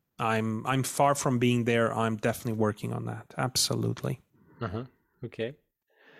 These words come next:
Speaker 2: Okay. One more thing I wanted to ask you is
Speaker 1: Yeah,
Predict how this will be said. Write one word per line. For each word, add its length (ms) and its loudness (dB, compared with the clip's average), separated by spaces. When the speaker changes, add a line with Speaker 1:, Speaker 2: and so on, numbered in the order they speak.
Speaker 2:
Okay. 360 0
One 300 0
more 180 0
thing 300 -6
I 140 -6
wanted 280 -8
to 80 0
ask 300 0
you 180 -2
is 200 0
Speaker 1:
Yeah, 180 4